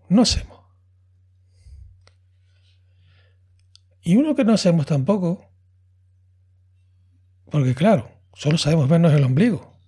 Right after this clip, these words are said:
es la humildad, que es la capacidad de restar importancia a los propios logros virtuales.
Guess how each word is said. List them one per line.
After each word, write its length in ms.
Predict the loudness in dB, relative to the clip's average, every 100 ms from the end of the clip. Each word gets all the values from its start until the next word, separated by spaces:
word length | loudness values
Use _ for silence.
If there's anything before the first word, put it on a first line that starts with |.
| _ _ _ _ _ -6
es 140 | -2
la 120 | 0
humildad, 460 | 2 0 -4 -10 -14 _ _ _ _ _ _ _ _ _ _ _ _ _ _ _ _ _ _
que 120 | -6
es 100 | -2
la 100 | -2
capacidad 800 | 0 -2 -2 -2 -2 0 -4 -6 _
de 200 | -4 -4
restar 360 | -4 -4 -2
importancia 960 | 0 0 -2 -4 0 0 0 0 0 -2 -14 _ _ _ _ _ -6
a 120 | -2
los 180 | -2 -2
propios 520 | 0 0 2 0 -2 -4
logros 600 | -2 2 2 2 0 -2 -6
virtuales. 680 | -2 -2 -2 -4 -4 -12